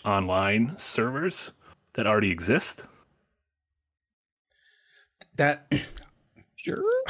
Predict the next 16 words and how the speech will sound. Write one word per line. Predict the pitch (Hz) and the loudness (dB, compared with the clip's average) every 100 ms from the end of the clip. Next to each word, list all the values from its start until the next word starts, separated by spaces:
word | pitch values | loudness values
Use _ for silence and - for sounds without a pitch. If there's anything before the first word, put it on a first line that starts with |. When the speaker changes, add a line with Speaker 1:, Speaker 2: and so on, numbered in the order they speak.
| - - | -8 -8
Speaker 2:
that | - | -2
sounds, | 170 170 165 | 2 2 2
that | 131 | 0
sounds | 151 147 | 0 2
like | 151 135 127 120 | -2 -4 -14 -2
B | 151 151 | 0 2
S. | 170 - - _ _ | 0 -6 -14 _ _
Speaker 1:
Yeah, | 127 117 95 90 - - - | 4 6 4 2 -2 -2 0
but | 165 | 6
also | 151 165 - 175 | 6 8 8 6
they | 139 131 | 8 6
said | - 151 139 127 127 - - - _ 113 | 6 6 6 6 2 -4 -20 -20 _ 0
the | 123 | 4
Nintendo | 120 117 143 143 139 | 6 6 6 4 4
Switch | - 139 - 123 | 6 4 4 2
Online | 127 123 123 127 127 117 | 4 6 6 6 6 4